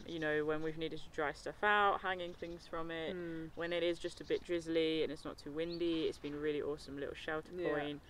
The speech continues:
Speaker 2: We keep stuff underneath it, uh, over the night, it, you know, but it is that, and Anna said earlier, actually, when we were talking about this film, you, when you need the awning, you can't use it. You know, when it's
Speaker 1: Mm.
Speaker 2: windy and rainy, it has to go away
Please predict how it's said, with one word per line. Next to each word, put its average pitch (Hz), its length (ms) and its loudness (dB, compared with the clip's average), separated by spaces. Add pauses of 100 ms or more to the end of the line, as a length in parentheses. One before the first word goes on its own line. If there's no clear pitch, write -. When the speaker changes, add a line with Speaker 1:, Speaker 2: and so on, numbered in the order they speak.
(200)
Speaker 2:
We 156 80 -4
keep 175 260 -2
stuff 156 240 0
underneath 151 540 -2
it, 151 320 2
uh, 139 160 2
over 143 220 -2
the 139 100 -6
night, 170 500 2
it, - 160 0
you 170 100 -4
know, 147 180 4
but 151 200 6
it - 160 4
is 185 180 8
that, 160 220 4
and 165 240 4
Anna 170 240 2
said 139 220 0
earlier, 151 320 2
actually, - 260 -8
when 143 60 -6
we 143 60 -4
were - 20 -4 (120)
talking 151 180 -4
about - 200 -4
this - 140 -12
film, 135 340 0 (580)
you, 165 100 -10
when 202 160 4
you 196 100 4
need 190 200 4
the 185 80 6
awning, 165 320 2
you 147 120 -6
can't - 240 0
use 139 180 -6
it. - 140 -2 (240)
You 160 80 2
know, 151 100 6
when 156 140 4
it's 165 100 0
Speaker 1:
Mm. 165 40 -4
Speaker 2:
windy 180 240 4
and 156 100 0
rainy, 151 420 2
it 147 80 0
has - 260 -8
to - 80 -6
go 139 180 -2
away 131 280 0